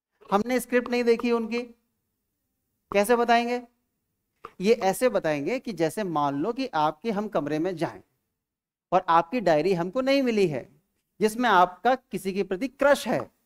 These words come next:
या आपका किसी से लगाव है, तो हम क्या करेंगे कि आपके कमरे में सबसे ज्यादा जिसकी फोटो है, रोनाल्डो की है, कैटरीना कैफ की है, मेसी की है,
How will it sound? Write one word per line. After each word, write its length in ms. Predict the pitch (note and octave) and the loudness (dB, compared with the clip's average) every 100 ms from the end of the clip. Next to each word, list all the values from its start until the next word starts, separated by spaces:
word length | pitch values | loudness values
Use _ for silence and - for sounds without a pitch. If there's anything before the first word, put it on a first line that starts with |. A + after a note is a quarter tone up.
| _ _ _ _ _ _ _ _ E3 | _ _ _ _ _ _ _ _ 2
या 140 | G3+ | 2
आपका 380 | A#3 F3 F3 A#3+ | 4 4 2 0
किसी 180 | A3 A3+ | -4 -2
से 100 | C#4 | 2
लगाव 420 | B3 A#3+ A#3+ A3 | 6 8 8 6
है, 260 | E3+ B2+ - _ _ _ _ _ _ _ _ _ | 2 -4 -10 _ _ _ _ _ _ _ _ _
तो 60 | - | 0
हम 180 | A3+ A#3 | 0 2
क्या 160 | A#3+ | 0
करेंगे 460 | B3+ A3 E3+ D3+ A3+ D4+ _ _ _ | 2 2 2 0 -2 -6 _ _ _
कि 200 | G#3+ A3+ | -6 -2
आपके 500 | E3+ F3 - - B3 | 2 2 2 -4 -6
कमरे 500 | A#3+ A3+ F3+ G3+ A3 | -4 -2 -2 0 -2
में 260 | A3 B3 C4+ | -2 -2 -4
सबसे 380 | - G3 - A3+ | -2 -4 -2 0
ज्यादा 280 | G#3+ A3 | 2 2
जिसकी 340 | A#3 F#3 - B3 | -2 -4 -6 -8
फोटो 460 | A#3 A3+ A#3 A3+ | 4 4 6 4
है, 360 | E3+ C3+ A#2 - _ _ _ _ _ _ _ _ _ - | 4 -2 -6 -14 _ _ _ _ _ _ _ _ _ -8
रोनाल्डो 500 | D#3+ E3 E3 D#3+ D#3 | 0 2 4 2 -2
की 200 | D#3 D#3 | 0 -2
है, 320 | D3 C#3+ D#3 _ | 0 -2 -6 _
कैटरीना 400 | D#3+ D3 E3 F3 | -4 -2 0 0
कैफ 340 | D#3+ D#3+ D3+ | 0 -2 -2
की 200 | - E3 | -4 -6
है, 360 | C#3+ C3+ C3+ C#3+ - _ | -4 -4 -4 -6 -14 _
मेसी 420 | E3 E3+ E3+ F3 E3 | -2 0 0 -2 -4
की 240 | E3+ D#3+ | -2 -4
है, 280 | C#3 C#3+ | -2 -4